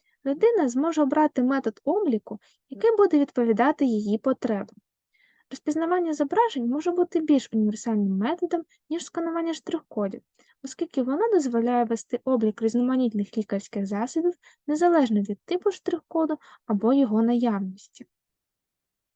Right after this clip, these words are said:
Розроблене програмне забезпечення має забезпечувати додавання, змінення та видалення інформації про лікарський засіб, сортування переліку ліків, відслідковування курсу лікування,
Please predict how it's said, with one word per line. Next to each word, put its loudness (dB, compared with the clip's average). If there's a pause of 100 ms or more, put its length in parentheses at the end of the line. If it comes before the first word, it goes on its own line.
(460)
Розроблене 2
програмне 0
забезпечення -2
має -2
забезпечувати -2 (360)
додавання, 0
змінення 0
та -2
видалення 0
інформації -2
про -4
лікарський -6
засіб, -4 (500)
сортування -2
переліку 0
ліків, -2 (420)
відслідковування -2
курсу -8
лікування, -2